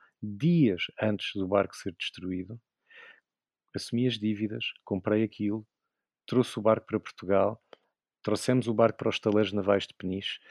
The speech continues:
demos uma nova vida a uma alma antiga, demos-lhe essa possibilidade de ter uma nova história, um novo capítulo.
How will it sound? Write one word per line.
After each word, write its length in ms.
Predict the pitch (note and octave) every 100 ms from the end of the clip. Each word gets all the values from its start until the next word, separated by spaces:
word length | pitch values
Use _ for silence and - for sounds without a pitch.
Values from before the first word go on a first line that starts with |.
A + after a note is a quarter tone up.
| - -
demos 300 | G#2+ A#2 A#2
uma 160 | A2+ A#2
nova 320 | A#2+ G#2+ G#2+
vida 640 | F#2+ A2+ D3+ A#2 F#2 F2
a 60 | G#2
uma 240 | A2 A2
alma 340 | A2 A2+ A2 G2+
antiga, 520 | F#2+ G#2 G2 G#2+ A2 _ _ _ - - -
demos-lhe 360 | A#2+ C3+ G#2
essa 200 | G2+ -
possibilidade 640 | F#2+ - F#2 G2 F#2 F#2+ F#2
de 40 |
ter 120 | G#2
uma 180 | G2 G2+
nova 260 | G2+ G2+ G2
história, 420 | - - G#2 G2
um 40 |
novo 200 | G2 G2
capítulo. 520 | - - F#2+ - G2+